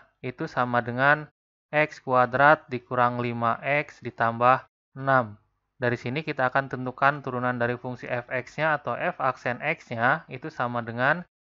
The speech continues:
x kuadrat. Kalau kita turunkan, di sini pangkatnya dua, koefisiennya satu, dua dikali satu hasilnya dua, x pangkat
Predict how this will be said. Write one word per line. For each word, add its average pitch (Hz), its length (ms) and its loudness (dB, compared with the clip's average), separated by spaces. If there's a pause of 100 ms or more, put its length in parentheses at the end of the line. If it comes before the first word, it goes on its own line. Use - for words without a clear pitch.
(140)
x - 320 -4
kuadrat. 123 480 4
Kalau 135 160 2
kita 123 240 -4
turunkan, 131 640 0
di - 80 -12
sini 127 160 -6
pangkatnya 123 480 0
dua, 123 240 2
koefisiennya 120 640 -4
satu, 147 560 -2 (320)
dua 123 240 4
dikali 120 320 0
satu 123 400 -4
hasilnya 123 400 -2
dua, 127 480 4 (320)
x 147 240 -2
pangkat 135 480 4